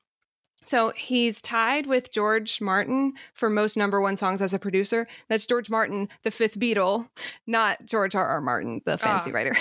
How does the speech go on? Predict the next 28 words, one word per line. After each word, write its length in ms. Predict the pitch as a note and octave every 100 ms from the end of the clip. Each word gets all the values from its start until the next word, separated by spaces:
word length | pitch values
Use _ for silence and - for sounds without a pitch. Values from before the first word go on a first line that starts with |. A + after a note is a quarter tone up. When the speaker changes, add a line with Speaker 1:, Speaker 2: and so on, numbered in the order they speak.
| -
Speaker 1:
<laughs> 120 | -
Speaker 2:
okay, 300 | G#3+ F#3+ F3
I 200 | E3+ G3+
was 160 | G3+ G3+
confused. 520 | G#3+ F3 D#3 F3 -
Thank 200 | F#3+ G3+
you 60 | A3
for 140 | -
clarifying. 440 | - - G#3 - D#4
Speaker 1:
Yeah. 180 | A3+ A#3 - - - -
And 180 | C4+ C4
then 180 | C4
he 120 | B3 C4+
has 200 | C#4 B3+
the 100 | A#3+
third 400 | - C4 D#4+ D4
most 320 | C4 A3 -
number 260 | G#3+ G3
one 160 | F#3+ F#3+
singles 520 | - G3 F#3 F3 - - -
behind 360 | A#3 C4+ D4 D4+
only 600 | C4 C#4 B3+ G3+ G#3 A#3+ _ _ _ -
Sir 200 | - F#4+
Paul 220 | E4 D4
McCartney 560 | B3 A#3+ G3 F#3+ F#3 A3 -
<laughs> 140 | -
and 160 | - C4
John 180 | G3+